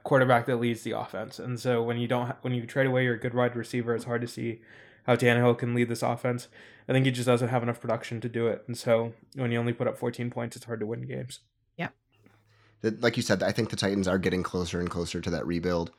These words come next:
Speaker 3: Um, Derrick Henry is still good, but you never know how long that's gonna last with running backs, and he's
Speaker 2: Mm-hmm.
Speaker 3: getting up there at this point.
Speaker 2: Yeah, it's like his eighth or ninth year now.
Speaker 3: Um, yeah, so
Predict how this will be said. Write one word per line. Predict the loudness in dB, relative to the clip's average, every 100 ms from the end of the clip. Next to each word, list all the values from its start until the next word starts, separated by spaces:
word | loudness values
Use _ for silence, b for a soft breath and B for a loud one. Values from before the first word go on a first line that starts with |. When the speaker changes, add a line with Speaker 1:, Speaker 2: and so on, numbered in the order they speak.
| _ _ _ -12
Speaker 3:
Um, | -8 -6 -6 -2
Derrick | 2 2
Henry | 4 4 4
is | 2
still | 2 4 6 6 4 0
good, | -2 2 2 2
but | 0 0
you | 0 -2
never | 0 0
know | -2
how | -2 -2
long | -2 -2
that's | -4
gonna | -4 -4
last | -2 -2
with | -6 -4
running | -4 -2
backs, | -4 -4 -6
and | -4
he's | -2 -2
Speaker 2:
Mm-hmm. | -2
Speaker 3:
getting | -2 -2 -2
up | -4 -6
there | -2 0
at | 0
this | -2
point. | -2 -2 -2 -6
Speaker 2:
Yeah, | -4 -2
it's | 0
like | 2
his | 4
eighth | 4 4
or |
ninth | 4 2 4
year | 4
now. | 4 -2
Speaker 3:
Um, | -4 _ _ _ _ _ _
yeah, | 0 2 2 0
so | -2 0 2 2 0